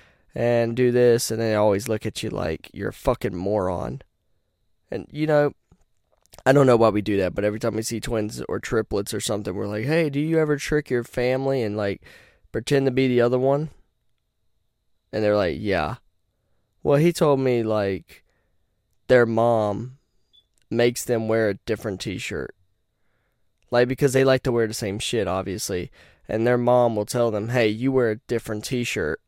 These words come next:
so I can tell who's who." He said they, when they were younger, they did switch classes 'cause one was struggling in a class and the other one was very intelligent in that class, so they switched. Even though he just left that class,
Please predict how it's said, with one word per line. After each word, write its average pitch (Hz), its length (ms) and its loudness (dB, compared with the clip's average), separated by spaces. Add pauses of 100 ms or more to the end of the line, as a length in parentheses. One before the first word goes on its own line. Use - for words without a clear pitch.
(140)
so 113 180 -2
I 104 60 -2
can 104 360 -8 (160)
tell 117 300 0
who's 110 300 -4
who." 117 360 -2 (1900)
He 143 160 -2
said 139 420 0
they, 131 160 4
when 127 140 2
they 127 120 2
were 117 160 2
younger, 113 420 0
they 107 160 -2
did 107 220 0
switch - 280 -4
classes 110 500 -2
'cause 123 220 -6
one 113 200 0
was 110 100 -2
struggling 113 500 0
in 104 120 -2
a 101 40 -6
class 104 540 -4
and 104 240 -4 (500)
the 127 100 2
other 123 160 6
one 117 200 2
was 113 140 -2
very 113 320 4
intelligent 110 640 0
in 101 80 -4
that 101 180 -4
class, 104 340 -4
so 113 140 -4
they 107 140 -2
switched. - 800 -2 (720)
Even 151 320 8
though 135 180 8
he 131 180 2
just 123 260 -2
left 156 220 2
that 107 180 0
class, 95 560 -2